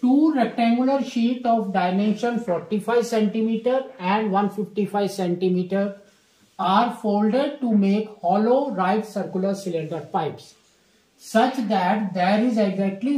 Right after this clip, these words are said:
one centimeter of overlap when sticking the ends of the sheet. Sheet one is folded along length and sheet two is folded along width. The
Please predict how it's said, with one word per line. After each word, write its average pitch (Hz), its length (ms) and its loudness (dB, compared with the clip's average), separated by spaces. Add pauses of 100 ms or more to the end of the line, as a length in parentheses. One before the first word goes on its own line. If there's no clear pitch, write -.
(140)
one 247 180 2 (140)
centimeter 214 720 2
of 247 260 2 (120)
overlap 196 760 2 (520)
when 196 360 4
sticking 254 680 0
the 233 220 2
ends 202 320 0 (120)
of 175 220 -4
the 220 100 4
sheet. 214 420 -4 (1800)
Sheet 294 420 2
one 233 300 4
is 262 240 2
folded 220 580 2
along 208 540 4
length 196 380 0 (340)
and 208 340 0
sheet 277 460 -2
two 254 160 0
is 240 220 -2
folded 214 580 4
along 190 480 2
width. 180 380 0 (1200)
The 190 200 -4